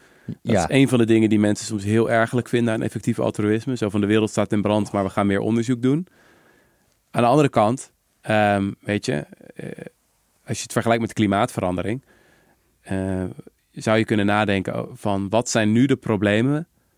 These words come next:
Speaker 1: in de wereld wat klimaatverandering was in de jaren zestig?" Dus in de jaren zestig maakte vrijwel niemand zich zorgen over klimaatverandering.
Speaker 2: Mhm.
Speaker 1: Terwijl in principe waren er al wel een paar wetenschappers mee bezig.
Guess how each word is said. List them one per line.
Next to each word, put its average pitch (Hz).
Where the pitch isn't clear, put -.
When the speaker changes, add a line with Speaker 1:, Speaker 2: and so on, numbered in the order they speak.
Speaker 1:
in 117
de 107
wereld 117
wat 107
klimaatverandering 107
was 104
in 107
de 101
jaren 95
zestig?" -
Dus 104
in 101
de 98
jaren 95
zestig 98
maakte 92
vrijwel 92
niemand 110
zich -
zorgen 110
over 101
klimaatverandering. 107
Speaker 2:
Mhm. 127
Speaker 1:
Terwijl 110
in 98
principe 104
waren 92
er 92
al 90
wel 92
een 87
paar 95
wetenschappers 95
mee 87
bezig. 92